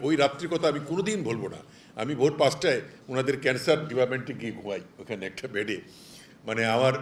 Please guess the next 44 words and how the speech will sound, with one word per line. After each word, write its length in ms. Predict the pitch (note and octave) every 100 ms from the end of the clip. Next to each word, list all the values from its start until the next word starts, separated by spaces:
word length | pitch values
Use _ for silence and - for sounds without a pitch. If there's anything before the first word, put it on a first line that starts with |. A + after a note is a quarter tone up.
| -
মানে, 160 | C3 C3+
ওই 80 | D#3
দিনগুলোর 680 | D#3 - A2 D3 D#3+ F3
কথা 220 | E3+ D#3 D3+
মনে 220 | C#3+ D#3
হলে 240 | D#3 B2+
খুব 220 | - D#3+
ভালো 200 | G2 D#3+
লাগে 200 | G#3+ D#3+
এখন, 280 | C#3 C3+ E3 G#2+ - - - -
যখন 280 | C3 C#3 D3+
আমি 140 | C#3
বাচ্চা 280 | C3+ A2+ C3
দুটাকে 460 | A#2 A2+ A#2+ D3+ C#3 D3+
এই 200 | G#2 G2
আলাদাভাবে 540 | F#2 G#2+ A#2 A2+ G2+ F#2
দেখতে 320 | F2+ - A2+
পারি। 180 | D2 - - - - - - -
এবং 280 | A#2+ B2 C3
এটা, 460 | B2+ C#3+ C3+ C#3 - - -
মানে, 260 | A2+ A2+ A2+
আমি 240 | B2 C#3+
মনে 240 | C#3+ C3+ D3
করব 420 | D3+ D3 D3+ D3+
যে 120 | D3
এটা 180 | B2 D3+
কারো 340 | C3+ C#3+ D#3
একার 320 | D3+ C3 E3+ C#3+
কৃতিত্ব 500 | D3 D3 D3+ D3+ A#2
না, 260 | D2+ G#2 - - - -
এটা 220 | A#2+ D3
প্রতিটা 520 | D3+ E3+ F#3 - F3+
মানুষ, 460 | - C3+ E3 - - -
এখানে 380 | B2+ C#3+ C#3+ D3 D3 -
বহু 220 | D3 -
আছে, 200 | D3 B2
আমি 160 | A#2+ C#3
সবার 280 | - D#3 D#3+
নাম 260 | B2 C#3+
বলে 200 | C#3+ C#3+
শেষ 180 | C3+ C3 -
করতে 240 | E3 C3
পারবো 240 | G#2 F2
না। 120 | E2+